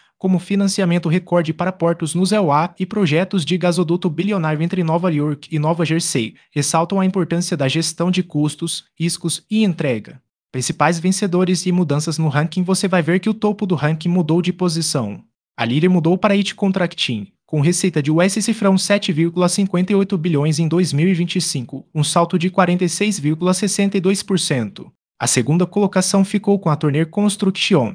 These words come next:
que registrou o S cifrão seis vírgula setenta e três bilhões, dezessete vírgula zero quatro por cento.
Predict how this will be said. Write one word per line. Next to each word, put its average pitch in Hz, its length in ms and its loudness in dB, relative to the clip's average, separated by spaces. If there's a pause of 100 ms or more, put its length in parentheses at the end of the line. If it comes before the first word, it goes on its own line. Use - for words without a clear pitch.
que 120 100 -8
registrou 185 480 2
o 185 80 4
S 160 220 2
cifrão 185 400 2
seis 220 320 2
vírgula 156 400 2
setenta 196 480 2
e - 40 0
três 180 280 2
bilhões, 165 400 2
dezessete 156 580 2
vírgula 147 360 2
zero 170 240 4
quatro 180 400 2
por 185 180 2
cento. - 540 -4